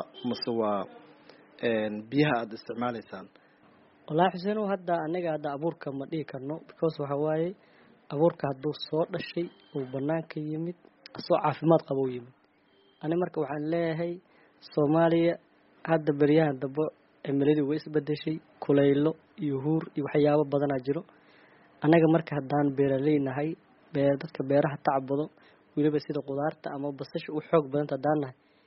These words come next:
Speaker 2: ilaa hadda wallaahi waa fahmi lahayn. Laakiin hadda abuurka uma saadi karno, waxaan ugu saadinayn,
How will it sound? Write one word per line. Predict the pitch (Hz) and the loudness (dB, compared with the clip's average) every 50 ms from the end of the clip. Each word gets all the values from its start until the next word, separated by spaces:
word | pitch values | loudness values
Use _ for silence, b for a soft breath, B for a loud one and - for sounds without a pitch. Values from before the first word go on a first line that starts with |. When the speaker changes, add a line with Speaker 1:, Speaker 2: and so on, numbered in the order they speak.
| b b b b b b b b _ - | b b b b b b b b _ 4
Speaker 2:
ilaa | 175 165 165 160 160 147 | 6 8 8 6 6 4
hadda | 143 165 160 151 143 147 | 0 -4 -4 -2 0 2
wallaahi | 143 139 139 147 147 143 | 2 2 2 2 2 0
waa | 139 127 - | 0 -4 -4
fahmi | - 156 147 139 139 | -4 -4 -4 -2 -2
lahayn. | 139 139 135 135 135 | -2 -2 -4 -4 -6
Laakiin | 131 131 - - 147 | -8 -8 -6 -4 -4
hadda | 147 143 147 147 | -4 -4 -4 -2
abuurka | 143 151 165 160 - - | 0 2 2 0 0 -4
uma | - 165 156 147 | -6 -4 -4 -4
saadi | - - 143 143 139 156 | -2 -2 0 0 0 0
karno, | - 160 147 147 143 | -2 0 0 0 0
waxaan | 139 135 147 147 151 | 0 0 0 0 0
ugu | 175 175 170 | 0 -2 -4
saadinayn, | - - 165 170 175 196 202 202 202 202 | -2 -2 -2 0 0 0 -2 -2 -2 -4